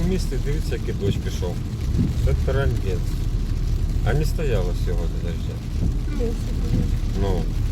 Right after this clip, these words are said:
Speaker 1: не мало бути сьогодні дождя, а дивіться, який йде. Причому він не йде, <laughs> він лупаше.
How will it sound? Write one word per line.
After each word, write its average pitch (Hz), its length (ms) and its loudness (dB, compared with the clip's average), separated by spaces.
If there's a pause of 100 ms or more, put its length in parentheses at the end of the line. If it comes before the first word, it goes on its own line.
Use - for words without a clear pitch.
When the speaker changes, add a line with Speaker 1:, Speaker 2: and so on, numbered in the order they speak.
(580)
Speaker 1:
не 110 120 0
мало 208 260 2
бути 185 280 0
сьогодні 160 420 0 (460)
дождя, 123 520 0
а 117 40 0
дивіться, 131 420 0
який 120 280 -2
йде. 104 280 0 (680)
Причому 135 320 0 (100)
він 127 160 0
не 120 120 0
йде, 127 380 2
<laughs> - 0 -
він 110 180 -2
лупаше. - 880 -6